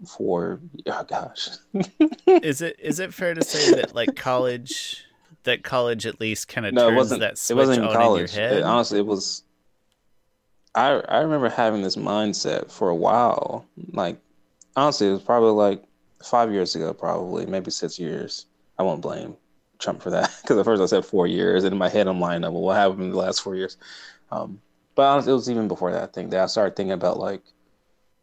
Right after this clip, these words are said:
Speaker 1: which sounds very juvenile for me, right? I'm a thirty-two-year-old person, and, and
Speaker 2: It's not an
Speaker 1: just in the
Speaker 2: easy
Speaker 1: past
Speaker 2: topic to swallow.
Speaker 1: seven, <laughs> seven years, I'm coming to the terms that, like, man, United States, we're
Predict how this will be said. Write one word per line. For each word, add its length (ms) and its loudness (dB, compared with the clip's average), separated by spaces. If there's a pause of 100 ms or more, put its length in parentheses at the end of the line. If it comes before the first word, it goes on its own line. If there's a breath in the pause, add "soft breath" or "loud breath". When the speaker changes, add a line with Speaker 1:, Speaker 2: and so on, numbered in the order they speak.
(380)
Speaker 1:
which 160 2
sounds 280 2
very 260 2 (560)
juvenile 840 -2
for 80 -8
me, 220 -2
right? 160 -2
I'm 120 -2
a 60 -8
thirty-two-year-old 2500 -8
person, 420 -2
and, 120 -4
and 300 -6
Speaker 2:
It's 80 -8
not 280 -10
an 80 -6
Speaker 1:
just 160 0
in 60 -2
the 60 -4
Speaker 2:
easy 60 -8
Speaker 1:
past 280 2
Speaker 2:
topic 160 -2
to 80 -10
swallow. 400 -4
Speaker 1:
seven, 380 -2 (200)
<laughs> 200 -20
seven 320 0
years, 200 4
I'm 160 -4
coming 220 -4
to 80 -8
the 100 -8
terms 320 -2
that, 220 0
like, 280 -2 (1000)
man, 120 0
United 220 0
States, 260 -4
we're 100 -4